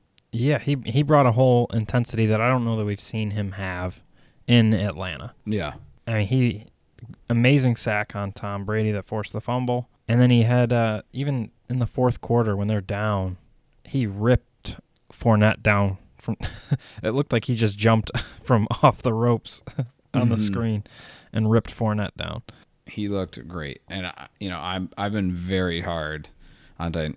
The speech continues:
Speaker 2: Dante Fowler, just his overall performance, but he looked amazing. And that's good offensive line he was going up against.
Speaker 1: Yeah, great offensive line. And, you know, the one sack was definitely great.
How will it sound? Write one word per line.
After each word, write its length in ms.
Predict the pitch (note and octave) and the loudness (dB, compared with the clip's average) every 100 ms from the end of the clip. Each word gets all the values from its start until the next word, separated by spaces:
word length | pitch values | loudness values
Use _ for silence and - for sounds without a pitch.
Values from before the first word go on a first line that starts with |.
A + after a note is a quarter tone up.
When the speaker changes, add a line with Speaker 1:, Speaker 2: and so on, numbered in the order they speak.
| - | -6
Speaker 2:
Dante 320 | F2 D#2+ E2 | -6 -4 -6
Fowler, 480 | - E2 D#2 E2+ E2+ | -6 -6 -4 -2 -4
just 200 | D#2+ - | -6 -8
his 100 | D2+ | -6
overall 540 | D#2+ D2+ D2 D2 C2+ | -8 -8 -6 -6 -8
performance, 640 | - D#2+ D#2 C#2 G2 A#2+ | -12 -14 -10 -8 -6 -6
but 140 | - A1+ | -8 -10
he 100 | G2 | -8
looked 320 | F2+ D#2 - - _ _ - | -6 -8 -12 -20 _ _ -16
amazing. 640 | D#2+ D#2+ D2 C2+ A1+ - F#2 _ | -12 -10 -10 -12 -14 -18 -20 _
And 280 | A#2 B2+ G#2+ - | -2 0 -2 -4
that's 260 | A2+ - | -6 -6
good 160 | - A#2 | -2 0
offensive 380 | A#2 - A#2 A#2 | 0 -2 -6 -4
line 180 | A2+ | -2
he 80 | G#2+ | -2
was 100 | G2 | -4
going 220 | G2+ F#2+ | -4 -4
up 140 | G2 F#2 | -4 -8
against. 340 | A1 A1+ - - | -12 -16 -14 -6
Speaker 1:
Yeah, 220 | B2+ G2+ F#2 | -4 -4 -6
great 220 | - G#2+ G#2+ | -6 -2 -2
offensive 460 | G2 A2+ G2+ G2 | -2 -6 -8 -8
line. 320 | G#2 G2+ G#2 | -6 -6 -6
And, 180 | G2+ G2 - _ | -6 -10 -14 _
you 80 | A2 | -2
know, 180 | G#2+ G2+ - - | -2 -2 -6 -8
the 80 | - | -2
one 200 | A2 A2 | 0 0
sack 300 | - A2 A2+ | -2 -6 -6
was 120 | A2+ A2 | -10 -8
definitely 340 | A2 - A2 | -10 -8 -8
great. 260 | A#2+ A#2 | -8 -8